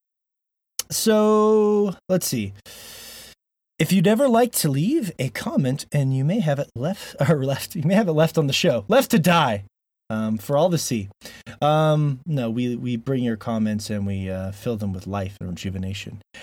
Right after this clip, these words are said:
At Sword Chomp on Instagram every Thursday, or most Thursdays, depending on what we're doing on the show.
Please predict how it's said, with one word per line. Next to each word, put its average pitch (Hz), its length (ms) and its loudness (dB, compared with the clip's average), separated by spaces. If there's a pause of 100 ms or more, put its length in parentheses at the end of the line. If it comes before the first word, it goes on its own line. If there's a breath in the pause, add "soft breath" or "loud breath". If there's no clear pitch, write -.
(140 loud breath)
At 170 180 2
Sword 202 240 2
Chomp 170 240 4
on 151 120 4
Instagram 135 600 0
every 175 300 2
Thursday, 113 680 -2 (180)
or 139 80 4
most 220 280 4
Thursdays, 107 440 -2
depending 147 280 0
on 135 60 0
what 131 120 -4
we're 123 80 -2
doing 120 180 0
on 113 80 0
the 110 60 0
show. 101 380 -6